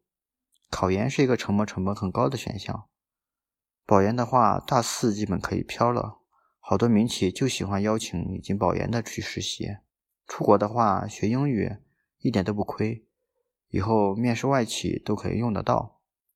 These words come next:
而且海归的就业质量一般都比较高，去出国长长见识也是挺好的。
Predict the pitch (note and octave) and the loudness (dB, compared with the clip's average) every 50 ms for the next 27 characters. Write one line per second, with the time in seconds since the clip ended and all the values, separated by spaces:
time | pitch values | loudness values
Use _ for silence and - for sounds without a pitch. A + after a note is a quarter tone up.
0 | _ _ _ _ - - G2+ G2+ - G#2 F#2+ G2 - - G2 F#2 - - A#2+ A#2 | _ _ _ _ -2 -2 0 0 0 0 0 0 -2 -2 -2 -2 0 0 0 2
1 | A2+ A2 - G2+ G2 G2 F#2+ F#2 - F2 D2+ F#2 F#2 E2+ F2 F#2+ G2+ G#2 G#2+ - | 0 0 -2 -2 -2 -2 -2 -2 -4 -2 0 0 0 0 -2 -4 -6 -8 -6 -2
2 | A2+ A2+ A2+ G#2+ G2 - - F#2 - - - A2+ A#2 A#2+ - _ _ _ _ _ | -2 0 0 -2 -4 -4 -6 -6 -2 0 0 0 0 -2 -6 _ _ _ _ _
3 | _ _ _ _ _ _ - - - - G2 - - - A#2 - F#2+ F#2+ F#2 F#2+ | _ _ _ _ _ _ -14 -4 -2 0 0 0 -2 -4 0 4 4 6 6 6
4 | G2 G#2 G#2+ A2 A2+ A2+ - C#3+ E3+ - - - _ _ _ - G2 G2+ G#2 G#2+ | 6 4 2 0 -4 -6 -8 -10 -12 -16 -20 -20 _ _ _ 2 2 4 4 2
5 | G2 F2 G2 - C3 C3 A#2+ A2 - - - E2 - - - - - - - - | 0 -2 -2 0 2 2 2 0 -2 -4 -4 -4 -4 -4 -4 -6 -6 -6 -4 -4
6 | - F2 E2+ - - - F2+ G2+ G#2+ F#2+ F2 - - - A2 G#2+ | -4 -4 -4 -4 -6 -8 -6 -4 -2 -2 -2 -2 -4 -10 -14 -16